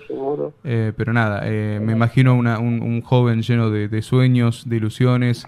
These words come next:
Speaker 1: Mucho,
Speaker 2: Eh, un
Speaker 1: mucho,
Speaker 2: cuartetero.
Speaker 1: y ahora, ahora,
Speaker 2: Mm.
Speaker 1: ahora con el, con el tema que, que, que le hizo para Messi, para la selección, eh, estaba más, más, más que entusiasmado.
Speaker 2: Mm.
Speaker 1: Inclusive el, inclusive el sábado, este, con su teléfono se comunicaba con uno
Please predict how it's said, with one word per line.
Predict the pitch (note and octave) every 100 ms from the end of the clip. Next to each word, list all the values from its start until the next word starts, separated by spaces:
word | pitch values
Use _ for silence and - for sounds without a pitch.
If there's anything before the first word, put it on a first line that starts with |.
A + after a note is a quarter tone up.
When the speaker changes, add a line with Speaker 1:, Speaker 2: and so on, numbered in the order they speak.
| -
Speaker 1:
Mucho, | D3+ F3+ F3 - -
Speaker 2:
Eh, | A2+ G#2+
un | A#2+
Speaker 1:
mucho, |
Speaker 2:
cuartetero. | E3 B2 D#3+ D#3+
Speaker 1:
y | D#3
ahora, | E3 F3 E3+ D#3+ D3+
ahora, | D#3 E3+ F3 E3+ D#3
Speaker 2:
Mm. | C3
Speaker 1:
ahora | D#3+ D#3 D#3+ D3+
con | - D3
el, | C3+
con | C3 D3 D3
el | C#3+
tema | F3+ F3+ E3+
que, | D#3 D3 C#3+
que, | - D3 D3+
que | - D3+
le | D#3
hizo | F3+ F3 -
para | C#3
Messi, | C#3+ E3+ D#3+ -
para | C#3+ C#3
la | C#3
selección, | E3 D3 C#3+ D#3+ D3+ - - - - _ -
eh, | - G#1 G#1+ A#1+ - E3 D3+
estaba | - E3 D#3
más, | D3+ D#3 D3+
más, | D#3+ D#3+ D3+ C#3+
más | D#3 -
que | D3+
entusiasmado. | - D3+ D#3 E3 E3+ D#3 D3 C#3+ -
Speaker 2:
Mm. | B2+ A2
Speaker 1:
Inclusive | G#2 - E3 F#3+ E3+ D#3+ C#3 B2+
el, | C#3+
inclusive | D3 E3 E3 D#3+
el | D3+
sábado, | F3 E3 D#3 D3 B2
este, | C#3+ C#3 - C3+ C3 C3 -
con | C3+ B2+
su | F3
teléfono | D#3+ E3 F3 E3+ E3+ D3+
se | -
comunicaba | D3 D3+ D#3 E3+ E3+ E3
con | D3+
uno | E3 E3